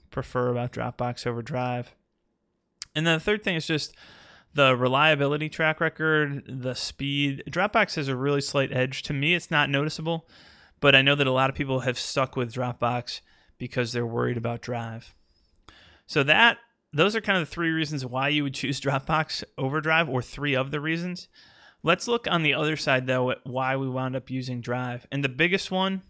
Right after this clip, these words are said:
uh, definitely number one, is document editing. So the fact that there's an inline text editor, a complete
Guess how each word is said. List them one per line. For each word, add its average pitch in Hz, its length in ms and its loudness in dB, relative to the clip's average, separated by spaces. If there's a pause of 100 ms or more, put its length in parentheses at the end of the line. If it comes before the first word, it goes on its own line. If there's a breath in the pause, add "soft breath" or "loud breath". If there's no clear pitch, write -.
(140)
uh, 131 200 0
definitely 156 500 0
number 139 260 -2
one, 127 400 -4 (520 soft breath)
is 123 440 -2
document 131 600 -2
editing. 117 420 -2 (140)
So - 180 0
the 127 60 0
fact 143 320 4
that 135 140 -4
there's 127 280 2
an 123 140 -6
inline 131 580 -2
text 131 320 -4
editor, 123 240 -2
a 123 40 -6
complete 139 440 -6